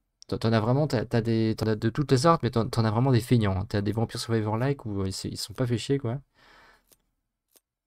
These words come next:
Euh, melee power. Ah merde, ça, ça, ah merde, ça enlève du vol de vie. Vol de vie, c'est trop bien, je vais quand même pas le, me l'enlever.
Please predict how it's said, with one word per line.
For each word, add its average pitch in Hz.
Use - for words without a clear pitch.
Euh, 101
melee 127
power. 113
Ah 131
merde, 156
ça, 147
ça, 104
ah -
merde, 147
ça 107
enlève 165
du 147
vol 156
de 156
vie. 156
Vol 110
de 113
vie, 143
c'est -
trop -
bien, 165
je 131
vais 107
quand 110
même 117
pas 113
le, 104
me 104
l'enlever. 143